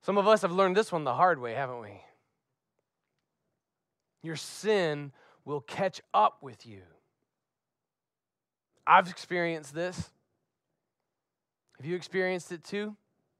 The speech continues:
Your sin will catch up with you. It just does. 'Cause God is holy and he's omniscient. He knows. He knows. He knows.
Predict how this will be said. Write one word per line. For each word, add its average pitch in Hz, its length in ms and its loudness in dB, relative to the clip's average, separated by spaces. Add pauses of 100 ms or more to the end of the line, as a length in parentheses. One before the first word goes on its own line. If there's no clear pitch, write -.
(1300)
Your 131 80 -16
sin 202 320 -6
will 185 80 -4
catch 170 280 -8
up 190 180 -4
with 131 200 -14
you. 120 140 -20 (840)
It - 60 -20
just 156 260 -14
does. 185 540 4 (500)
'Cause - 120 -20
God 196 280 0
is 190 120 -8
holy 170 600 -8 (580)
and 151 100 -8
he's 190 160 -6
omniscient. 185 720 -10 (640)
He 202 180 -8
knows. 220 800 -2 (460)
He 156 160 -12
knows. 185 680 -2
He 156 140 -10
knows. 156 680 -6